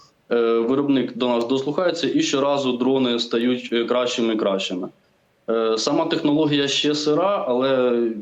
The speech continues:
давайте згадаємо, е, що F P V напрямок взагалі півтора року тому був такий самий сирий. І, е, за-, завдяки таким тестам, завдяки постійним висновкам, е, ми дійшли до того, що зараз кож-, кожного місяця більше тисячі пусків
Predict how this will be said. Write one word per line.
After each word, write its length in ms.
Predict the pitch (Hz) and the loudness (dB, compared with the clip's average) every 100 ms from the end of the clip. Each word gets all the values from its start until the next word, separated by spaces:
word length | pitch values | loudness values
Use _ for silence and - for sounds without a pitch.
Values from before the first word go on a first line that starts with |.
| 107 110 117 | -10 -12 -4
давайте 380 | 127 131 123 | 0 0 0
згадаємо, 580 | 117 123 127 123 120 117 - - _ _ _ - | -4 0 0 0 0 -2 -6 -20 _ _ _ -4
е, 200 | 113 113 | -2 0
що 160 | 113 127 | 0 0
F 300 | 123 127 131 | 0 -2 0
P 0 | |
V 220 | 131 127 | 2 2
напрямок 460 | 127 127 120 120 117 | 2 0 2 0 2
взагалі 440 | 127 127 135 127 | 0 0 2 0
півтора 340 | 117 110 117 | -2 0 0
року 240 | 117 117 113 | 0 0 -2
тому 260 | 123 120 | 0 2
був 220 | 110 113 107 | 2 0 -2
такий 240 | 113 117 | -2 0
самий 320 | 120 113 110 | 0 0 0
сирий. 540 | 107 120 127 147 156 - - _ _ _ | 0 0 2 2 0 -6 -20 _ _ _
І, 340 | 113 113 110 | 0 2 2
е, 400 | 110 110 113 110 110 107 107 104 104 104 107 | 0 2 4 4 4 2 2 0 0 -4 -4
за-, 240 | 113 - 120 107 | -2 -2 -2 -4
завдяки 500 | 113 127 123 135 139 | -4 -2 0 0 0
таким 400 | 123 123 127 120 | 0 0 0 2
тестам, 400 | 123 147 147 123 | 2 0 0 0
завдяки 400 | 113 113 117 127 | 0 -2 -2 0
постійним 580 | 120 117 117 131 120 120 | 0 0 -2 2 2 2
висновкам, 600 | 123 135 147 135 135 131 - - - _ _ | 2 2 0 0 -2 -2 -6 -20 -20 _ _
е, 120 | 113 | 0
ми 160 | 117 127 | 2 2
дійшли 280 | 120 107 113 | 0 0 -2
до 60 | |
того, 280 | 110 131 120 | 0 0 0
що 340 | 107 113 107 | 0 0 2
зараз 320 | 104 113 110 - | 2 0 -2 -2
кож-, 300 | 120 110 107 | 0 0 0
кожного 540 | 123 120 113 110 107 | 0 2 2 2 2
місяця 600 | 104 117 131 123 107 107 | 2 2 2 0 -2 -2
більше 360 | 104 120 113 104 | 0 0 -2 0
тисячі 360 | 117 104 - | -2 0 -2
пусків 380 | - 117 - | -2 -4 -2